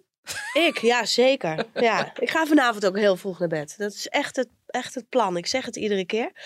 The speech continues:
Speaker 1: Maar Maarten en ik gaan allebei gewoon stevast te laat naar bed. Tussen twaalf en één.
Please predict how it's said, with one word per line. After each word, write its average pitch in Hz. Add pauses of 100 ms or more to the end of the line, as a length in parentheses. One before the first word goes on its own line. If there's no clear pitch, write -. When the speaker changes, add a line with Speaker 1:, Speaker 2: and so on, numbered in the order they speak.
(380)
Speaker 1:
Maar 208
Maarten 233
en 233
ik 233
gaan 214
allebei 226
gewoon 208
stevast 277
te 226
laat 220
naar 190
bed. 202
Tussen 233
twaalf 220
en 190
één. 190